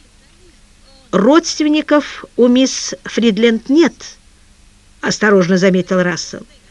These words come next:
"Если считаете, что все впустую,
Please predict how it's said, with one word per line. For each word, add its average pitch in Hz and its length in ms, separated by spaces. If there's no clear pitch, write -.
"Если 220 380
считаете, 240 680
что 208 220
все 240 240
впустую, 208 800